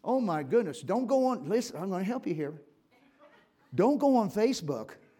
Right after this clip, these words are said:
and say anything negative about a gay lifestyle,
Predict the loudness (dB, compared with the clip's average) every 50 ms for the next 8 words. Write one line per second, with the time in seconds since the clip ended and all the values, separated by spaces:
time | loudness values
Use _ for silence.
0 | _ _ _ -20 _ _ -20 -20 -20 _ _ _ _ _ _ -6 -6 -4 0 2
1 | 4 4 4 4 4 2 2 2 2 2 0 -2 -2 -2 -2 -2 -2 -2 0 0
2 | 2 2 2 2 2 0 0 0 -2 -4 -6 -6 -2 -2 0 0 0 0 0 0
3 | 2 2 4 2 2 0 -2 -2 -4 -6 -6 -6 -4 -4 -4 -6 -8 -10